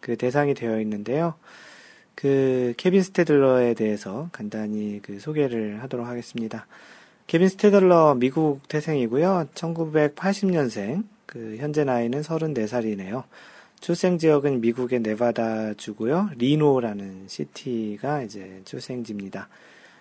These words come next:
대학은 University of Southern California, 남부 캘리포니아 대학을 그 졸업을 했네요.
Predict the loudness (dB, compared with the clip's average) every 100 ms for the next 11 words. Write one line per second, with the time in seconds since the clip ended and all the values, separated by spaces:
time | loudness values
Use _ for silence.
0 | _ _ 4 4 6 4 2 4 4 4
1 | 0 2 4 4 2 -2 -2 0 2 0
2 | -2 -4 -4 -4 -6 -2 -2 -2 -2 -2
3 | 0 0 -2 -6 -4 -4 -4 -4 -4 -6
4 | -2 0 2 -2 -6 _ _ -18 -14 -10
5 | -8 -8 -8 -10 -6 -4 -4